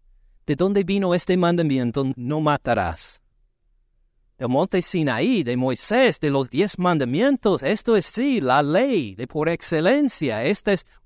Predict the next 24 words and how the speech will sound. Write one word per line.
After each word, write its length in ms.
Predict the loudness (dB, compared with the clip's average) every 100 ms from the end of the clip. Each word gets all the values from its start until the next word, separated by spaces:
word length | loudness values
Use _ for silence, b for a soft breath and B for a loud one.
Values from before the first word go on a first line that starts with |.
| _
una 380 | -4 -2 0 2
de 140 | 2
las 240 | 2 2 0
leyes 500 | 0 0 2 -2 -2
más 340 | 0 2 0 -6
grandes. 840 | 0 2 4 2 0 -4 -10 -20 _ _ -4
"Oyeron 560 | -2 0 0 0 0
que 120 | -2
fue 260 | -2 2 2
dicho 300 | 2 0 2
a 60 | 2
los 240 | 2 0
antiguos, 540 | -4 0 0 0 -2
'No 200 | 0 0
matarás, 720 | 2 2 2 2 4 4 2 -2
y 60 |
cualquiera 640 | -4 -2 -2 -2 0 0
que 220 | 0 -2 -2
mata 460 | 2 2 2 -2
será 340 | -2 0 2 0
culpable 640 | 0 -4 0 2 4 2
de 100 | 0
juicio.'" 600 | -2 0 -2 -2 -4 -4 -8 _ _
¿Jesús 640 | -8 -8 -4 -2 -2 -4